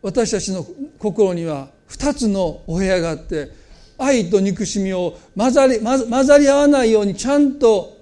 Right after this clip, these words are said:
そこに収めていて、人によって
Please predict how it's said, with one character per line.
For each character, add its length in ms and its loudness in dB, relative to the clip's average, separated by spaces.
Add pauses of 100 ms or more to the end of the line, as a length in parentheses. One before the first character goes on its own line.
(800)
そ 160 -2
こ 120 4
に 100 0 (100)
収 120 0
め 140 0
て 160 2
い 100 -6
て、 400 -2 (880)
人 260 2
に 100 8
よ 120 6
っ 40 -4
て 480 0